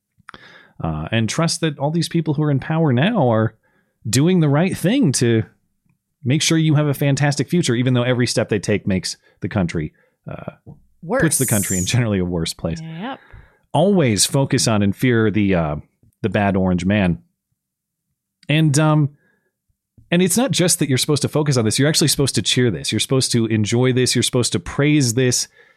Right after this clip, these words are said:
Speaker 1: as though it's, like, some kind of divine blessing for which you must be grateful. Uh,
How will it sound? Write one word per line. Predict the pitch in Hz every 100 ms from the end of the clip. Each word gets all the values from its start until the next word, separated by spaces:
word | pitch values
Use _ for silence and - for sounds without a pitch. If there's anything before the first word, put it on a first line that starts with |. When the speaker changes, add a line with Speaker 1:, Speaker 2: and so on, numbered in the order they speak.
| _ -
Speaker 1:
as | 117 107 104
though | 123 120 120
it's, | 127 110 -
like, | 113 104
some | 135 120
kind | 131 117
of | 107
divine | 107 117 127 123
blessing | 101 101 117 - 92 80 80 _ _ _ _ -
for | 127
which | 113 110 117
you |
must | 107 104 -
be | 90
grateful. | 101 104 - 90 82 - - _ _ -
Uh, | 87